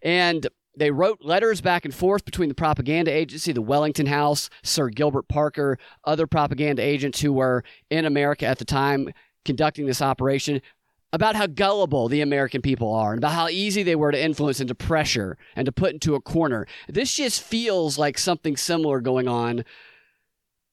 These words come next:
although they are very much willing participants in it, so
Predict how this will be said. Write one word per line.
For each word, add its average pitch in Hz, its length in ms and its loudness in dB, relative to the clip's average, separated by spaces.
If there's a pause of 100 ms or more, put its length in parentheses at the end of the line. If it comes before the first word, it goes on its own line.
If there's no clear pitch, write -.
(140)
although 190 220 2
they 196 140 4
are 180 240 2
very 196 200 2
much 165 240 -2
willing 151 340 0
participants 120 680 -4
in 90 120 -6
it, 82 140 -8
so 95 360 -4